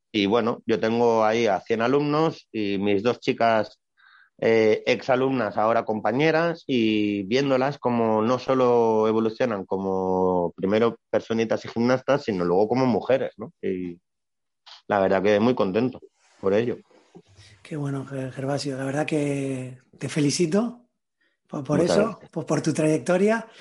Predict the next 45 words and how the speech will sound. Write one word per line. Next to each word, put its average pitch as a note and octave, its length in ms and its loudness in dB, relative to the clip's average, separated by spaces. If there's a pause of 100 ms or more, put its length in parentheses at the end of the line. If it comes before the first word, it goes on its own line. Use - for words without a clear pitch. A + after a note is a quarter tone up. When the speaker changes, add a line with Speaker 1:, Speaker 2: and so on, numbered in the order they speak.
(240)
Speaker 2:
Y E3 80 -4
no, F3+ 160 0
no F3+ 120 4
te G#3 80 0
voy G3 60 4
a F#3 40 2
robar F3+ 200 2
más F3 140 2
tiempo F#3 260 2
que, D#3 240 0
que D3+ 120 0
llevo D#3+ 320 2 (280)
toda D#3 140 0
la D3+ 80 2
mañana. E3 380 2
Speaker 1:
Vente D#3+ 240 2
un E3 100 4
día D3 240 4
a A#2+ 40 4
vernos B2+ 360 4
al G2+ 100 0
gimnasio G#2+ 420 0
cuando G2 260 0
Speaker 2:
Pues, - 20 -4 (100)
Speaker 1:
quieras. E2+ 260 -2
Speaker 2:
pues, F3 220 2
pues F3 180 -2
si F3 80 -2
paso, A3+ 760 4 (180)
no F3+ 140 4
lo G#3+ 120 6
dudes A3+ 200 4
que G#3+ 120 -2
si D#3+ 100 0
paso F#3+ 240 2
por F#3 120 2
Barcelona, G3+ 600 0
que, C#3+ 300 -4 (180)
que - 100 -6
tendría A#2+ 280 4
que B2 60 0
Speaker 1:
Avísame. A#2+ 140 4
Speaker 2:
pasar C3 160 6
la F3 120 6
pandemia, F#3 420 2